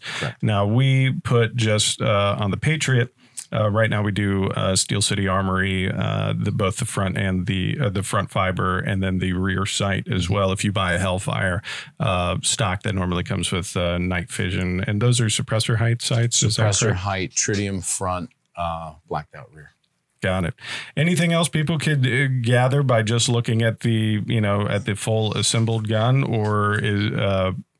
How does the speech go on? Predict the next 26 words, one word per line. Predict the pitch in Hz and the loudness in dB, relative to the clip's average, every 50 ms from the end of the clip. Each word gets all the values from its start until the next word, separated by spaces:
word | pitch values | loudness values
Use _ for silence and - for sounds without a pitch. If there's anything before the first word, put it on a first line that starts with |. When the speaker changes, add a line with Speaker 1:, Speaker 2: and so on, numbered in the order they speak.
| _ - 160 | _ -4 -2
Speaker 2:
or | 131 104 101 98 92 98 - _ _ _ _ _ _ _ _ _ - 135 151 - - | 0 0 0 -2 -2 -6 -10 _ _ _ _ _ _ _ _ _ -20 -18 -10 -6 -4
that | 92 98 101 | -4 -2 -2
basically | 104 98 101 - - 113 - - 92 92 92 | -2 -2 0 0 -2 -2 -2 -2 -2 -2 -2
the | 90 98 92 90 87 | 0 0 -2 0 0
Speaker 1:
That's | 85 98 104 | -2 -4 -4
basically | - - - 113 110 - - 110 110 107 | -4 -4 -2 0 0 0 2 2 2 4
Speaker 2:
P's | 107 113 | 4 4
Speaker 1:
it. | 110 | 2
Speaker 2:
and | 101 | 2
Speaker 1:
I | 101 | 2
mean, | 104 101 110 113 110 98 | 2 2 2 2 2 2
Speaker 2:
Q's? | |
Speaker 1:
after | 92 87 117 117 - - 113 | 2 2 2 0 0 0 0
you | 107 104 104 104 | 0 0 0 0
have | 90 98 104 101 98 | 0 0 -2 -2 -2
one | 98 101 98 | -2 -4 -4
apart | 95 87 - - 101 95 | -6 -6 -4 -2 -2 -2
and | 87 90 | -2 -2
put | - 110 95 | -2 -2 -2
it | 92 | -2
back | 85 98 92 90 | -2 -2 -4 -6
together, | - - 98 92 90 90 85 | -6 -4 -4 -2 0 2 2
obviously | 82 87 85 85 80 - - 92 | 2 0 0 0 0 0 0 -2
you | 87 | -2
wanna | 90 87 87 87 85 | -4 -4 -6 -6 -6
do | 82 90 87 | -4 -4 -2